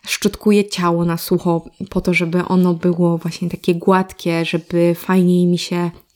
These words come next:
krem nawilżający wchłaniał. Ym, właśnie smaruję sobie ciało jakimś masłem, kremem nawilżającym, żeby od rana czuć, że ta skóra jest taka zaopiekowana, y, wypielęgnowana i tak dalej.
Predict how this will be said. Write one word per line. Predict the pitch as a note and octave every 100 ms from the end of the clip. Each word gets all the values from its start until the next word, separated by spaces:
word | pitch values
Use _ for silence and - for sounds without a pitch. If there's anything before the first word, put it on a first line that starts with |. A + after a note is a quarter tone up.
| -
krem | - G3+ G3+
nawilżający | F#3+ F#3 F3+ F3+ F3 F3 -
wchłaniał. | F3 - - F3 F3 F3 E3+ - - - - -
Ym, | F3 E3+ E3 E3+ -
właśnie | E3 -
smaruję | E3+ - F#3 F3+ F3+ F3 F3
sobie | F3 F3+ E3+
ciało | - E3+ E3+ E3+
jakimś | E3+ F3 E3+ -
masłem, | F3+ F3+ - F3+
kremem | E3+ - F#3 F#3
nawilżającym, | F3+ F3 F3 F3+ F3 E3+ F3+ E3+ - - G3+
żeby | G3 F3 -
od | F#3
rana | G3 F#3+ F3
czuć, | - - E3+
że | F3
ta | E3+ E3
skóra | - F#3 E3+
jest | - -
taka | - - E3+ E3+ _ _ _ _ _ _
zaopiekowana, | F3 F3+ F#3+ F#3+ G3 G#3 F3+ F3+ F3 F3 - _ _ _ _ _ _ - -
y, | F3 E3 E3 D#3+ E3+ -
wypielęgnowana | G3 G3+ F#3+ F#3 F#3+ F3 E3+ E3+
i | F3
tak | E3+
dalej. | - F3 F#3